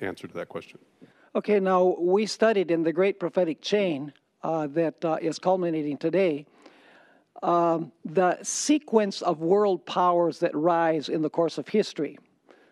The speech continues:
Speaker 2: Uh, we began with Babylon, then Medo-Persia, then Greece, the Roman Empire, the divided Roman Empire,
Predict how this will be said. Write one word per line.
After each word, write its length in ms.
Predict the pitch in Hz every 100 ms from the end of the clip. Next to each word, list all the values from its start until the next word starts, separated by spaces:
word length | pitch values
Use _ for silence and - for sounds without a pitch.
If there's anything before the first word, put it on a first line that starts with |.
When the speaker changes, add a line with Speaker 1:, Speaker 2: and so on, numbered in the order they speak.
| _ -
Speaker 2:
Uh, 100 | 156
we 160 | 151
began 540 | 151 170 170 185 175 170
with 220 | 160 147
Babylon, 580 | 165 185 185 180 180 175
then 220 | 165 156
Medo-Persia, 880 | 170 175 170 - 202 190 175 180 175
then 200 | 160 160
Greece, 520 | 139 165 190 185 -
the 140 | - 160
Roman 260 | 175 170
Empire, 640 | 165 208 190 196 180 175 175
the 140 | 156
divided 440 | 143 143 190 202 165
Roman 300 | 180 180 175
Empire, 580 | 175 170 165 160 160